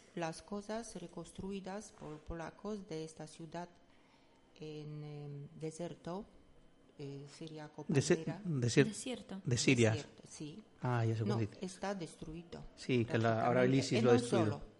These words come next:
Speaker 1: Y entonces las personas que excavaban toda la vida se dedicaban a cultura mundial, porque es cultura mundial, sufren.
Speaker 2: Ujú.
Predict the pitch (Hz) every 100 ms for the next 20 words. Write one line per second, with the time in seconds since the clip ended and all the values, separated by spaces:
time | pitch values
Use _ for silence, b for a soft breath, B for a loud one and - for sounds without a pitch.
0 | _ b b b b b 190 202 202 196
1 | 233 240 233 233 202 190 190 190 247 240
2 | 226 220 - - 196 185 170 165 165 180
3 | - 190 202 226 214 214 214 208 196 185
4 | - 165 190 - 170 180 185 175 202 202
5 | 202 175 156 - 160 156 202 202 180 180
6 | 160 147 160 160 - 165 - 170 160 -
7 | 165 160 151 165 190 - 254 - 151 -
8 | - - - - - -